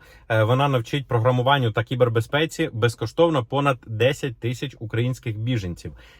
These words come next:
Заняття проводимуться, е, про-, будуть проводитись українською мовою,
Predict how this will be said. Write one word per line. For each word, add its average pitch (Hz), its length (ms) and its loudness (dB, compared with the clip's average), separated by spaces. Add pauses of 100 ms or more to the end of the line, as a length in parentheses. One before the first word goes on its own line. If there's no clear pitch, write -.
(100)
Заняття 135 480 2
проводимуться, 123 640 0 (100)
е, 107 120 2
про-, - 180 -4
будуть 120 280 -2
проводитись 120 540 -4
українською 123 640 -2
мовою, 165 440 0